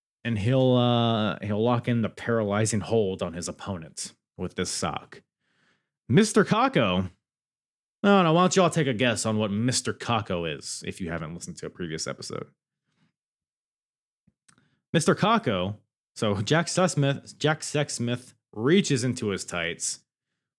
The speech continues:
pulls out a condom. Is it used? Is it unused? It's unclear. Uh, looks pretty worn to me. But he, he puts the condom on his hand,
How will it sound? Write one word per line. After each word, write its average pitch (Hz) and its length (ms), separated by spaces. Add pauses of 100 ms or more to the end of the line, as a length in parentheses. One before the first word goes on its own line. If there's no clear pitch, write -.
(120)
pulls 214 280
out 196 320
a 123 600 (200)
condom. 147 640 (1080)
Is 123 100
it 117 80
used? 180 480
Is 127 80
it - 100
unused? 143 600 (280)
It's 127 120
unclear. 107 580 (500)
Uh, 101 240
looks 127 520 (160)
pretty 101 420
worn 104 460
to - 120
me. 95 360 (560)
But 160 260
he, 107 480
he 104 140
puts - 400
the 156 120
condom 180 460
on 180 140
his 165 140
hand, 107 360